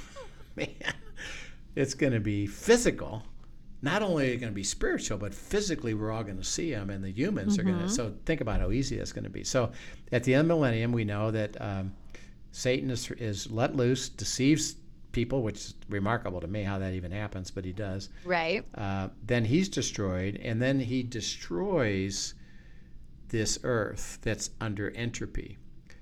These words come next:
Speaker 2: Mm-hmm.
Speaker 1: And he says he destroys, interesting enough, both heaven and earth.
Speaker 2: Mm.
Speaker 1: And that's why, you know, uh, and we have a course on, on, uh, every spiritual blessing and,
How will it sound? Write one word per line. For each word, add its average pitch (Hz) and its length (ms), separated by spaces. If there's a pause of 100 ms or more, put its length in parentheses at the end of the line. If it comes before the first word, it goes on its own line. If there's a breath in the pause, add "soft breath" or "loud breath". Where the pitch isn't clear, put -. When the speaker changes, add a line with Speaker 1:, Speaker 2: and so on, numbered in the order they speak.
(220 loud breath)
Speaker 2:
Mm-hmm. 190 360
Speaker 1:
And 110 100
he 110 60
says 139 280
he 123 120
destroys, 135 680
interesting 151 380
enough, 135 220 (100)
both 113 260
heaven 123 440 (100)
and 139 380
earth. - 360 (840 loud breath)
Speaker 2:
Mm. 190 160
Speaker 1:
And 104 140
that's 123 260
why, 117 240
you 104 240
know, 98 220
uh, 104 320
and 113 100
we 117 140
have 101 180
a 92 80
course 123 420
on, 92 280
on, 90 340
uh, 87 160
every 104 200
spiritual 101 420
blessing 117 640
and, 90 140